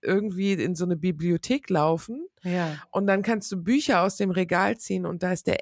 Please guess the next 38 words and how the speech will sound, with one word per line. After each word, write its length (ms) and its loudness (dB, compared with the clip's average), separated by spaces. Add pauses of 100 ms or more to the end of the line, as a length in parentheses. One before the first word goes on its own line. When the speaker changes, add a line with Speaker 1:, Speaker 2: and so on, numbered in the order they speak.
Speaker 1:
echte 500 -2
Text 480 -4
des 220 -10
echten 460 -6
Buches 420 -12
drin. 260 -14
Speaker 2:
Krass. 340 -6 (1600)
Speaker 1:
Ist 180 -8
das 200 0
nicht 340 -6
cool? 320 2
Speaker 2:
Ja, 220 -6
ja, 420 -4
echt 320 -6
so. 200 -2 (440)
Speaker 1:
Das 240 4
Speaker 2:
Aber 0 -
Speaker 1:
ist 160 -2
echt 260 2
schräg. 360 -2 (160)
Speaker 2:
das 100 -2
ist 60 -2
echt 180 -4
so 80 -6
krass, 300 -2
vom, 360 -4
vom 440 -2
Buch 380 2
zu 160 0
TikTok 540 0
irgendwie, 420 -2 (300)
äh, 400 -8
über 240 -2
Speaker 1:
Richtig. 0 -
Speaker 2:
die, 380 -8
äh, 260 -10
verschiedenen 460 -4
Generationen. 800 -6